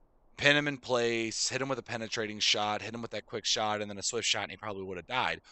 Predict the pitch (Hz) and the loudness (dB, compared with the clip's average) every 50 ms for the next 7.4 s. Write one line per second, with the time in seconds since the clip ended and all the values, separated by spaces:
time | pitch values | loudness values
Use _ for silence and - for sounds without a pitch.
0 | - - - - 190 240 240 190 180 202 220 190 196 185 185 - - 147 127 110 | -20 -8 2 6 8 10 12 12 12 10 8 6 2 2 2 2 4 2 0 0
1 | - 127 190 240 202 135 123 127 139 147 147 - - - - - 135 135 113 - | 4 6 6 8 8 8 6 6 4 2 0 -4 -14 -14 -8 -6 -4 0 2 4
2 | - 156 165 170 160 170 165 - - 87 92 117 143 151 147 143 143 147 156 143 | 4 4 2 0 0 0 -2 -2 -2 0 4 4 4 4 4 4 6 10 10 10
3 | 107 85 73 - - - - - _ _ _ _ - - _ _ _ - - - | 10 8 4 -2 -6 -6 -8 -8 _ _ _ _ -20 -20 _ _ _ -20 -20 -18
4 | - - 101 101 92 - - - - 131 139 131 - - - - 104 101 98 92 | -8 -2 -2 -2 -2 -2 -6 -2 2 2 2 2 0 -2 0 2 4 4 4 4
5 | - - 73 76 76 - - - 110 110 117 107 107 104 98 87 80 - - 87 | 0 -2 -4 -6 -14 -18 -14 -6 0 0 2 2 0 -2 -6 -10 -10 -8 -6 -8
6 | 78 - - - 80 - 80 78 76 73 - 82 80 76 - - - 78 76 76 | -8 -8 -10 -14 -12 -12 -10 -12 -12 -14 -10 -8 -8 -8 -4 -6 -6 -6 -6 -10
7 | 73 - - - - - - | -12 -16 -16 -16 -14 -14 -14